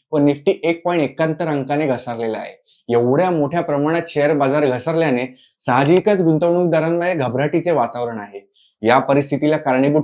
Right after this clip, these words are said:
ठरणाऱ्या अस्थिरता निर्देशांक व्हीआयएक्स व्हॉलेटिलिटी इंडेक्स अठरा पॉइंट बासष्ट टक्क्याने कोसळला आहे. मोठमोठ्या कंपनीचे शेअर मोठ्या संख्येने घसरले आहेत.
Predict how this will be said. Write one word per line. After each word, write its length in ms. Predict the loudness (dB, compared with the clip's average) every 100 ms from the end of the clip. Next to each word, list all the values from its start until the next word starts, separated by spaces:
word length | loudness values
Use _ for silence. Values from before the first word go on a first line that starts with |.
| 0
ठरणाऱ्या 500 | 0 0 0 0 -2 -4
अस्थिरता 580 | -4 0 0 0 -2
निर्देशांक 680 | 0 0 2 0 0 -4 -2
व्हीआयएक्स 920 | -6 -6 -4 2 4 4 2 -2 -2
व्हॉलेटिलिटी 680 | 0 2 2 0 0 2 2
इंडेक्स 520 | 0 0 -2 -4 -16 _ _ -2
अठरा 260 | -2 -2 -2
पॉइंट 280 | 0 0
बासष्ट 420 | 0 0 -2 0 -2
टक्क्याने 420 | -2 -2 -2 0
कोसळला 480 | 0 -2 0 -2 -2
आहे. 400 | -6 -10 2 4
मोठमोठ्या 480 | 6 6 4 4
कंपनीचे 560 | 4 4 6 4 6 2
शेअर 280 | 4 2 4
मोठ्या 340 | 2 2 0
संख्येने 540 | 0 0 0 2 2 0
घसरले 400 | -2 -4 -4 -4
आहेत. 200 | -6